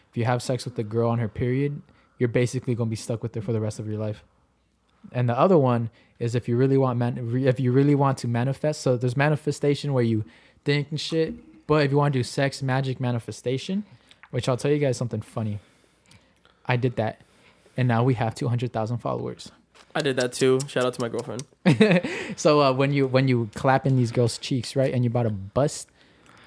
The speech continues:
Speaker 1: what you think about is what you want.
Speaker 2: Your goals.
Speaker 1: You think about your goals because there's so much energy going into that pump that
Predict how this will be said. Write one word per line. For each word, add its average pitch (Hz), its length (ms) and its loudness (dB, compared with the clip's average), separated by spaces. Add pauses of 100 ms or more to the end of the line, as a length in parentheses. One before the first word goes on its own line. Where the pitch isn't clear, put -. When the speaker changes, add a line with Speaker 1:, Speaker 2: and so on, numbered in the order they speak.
Speaker 1:
what 120 220 -2
you 120 60 -2
think 143 240 -2
about 170 400 2 (200)
is 117 400 0
what 120 240 -6
you 110 80 -6
want. 110 300 -2 (220)
Speaker 2:
Your 110 100 -8
goals. 127 480 0
Speaker 1:
You 117 60 -2
think 139 160 0
about 135 200 2
your 117 80 -2
goals 107 580 -2 (440)
because 135 240 2
there's 131 160 2
so 139 140 4
much 135 200 2
energy 131 320 2
going 127 220 2
into 127 200 0
that 110 200 -4
pump 139 340 2 (600)
that 117 320 0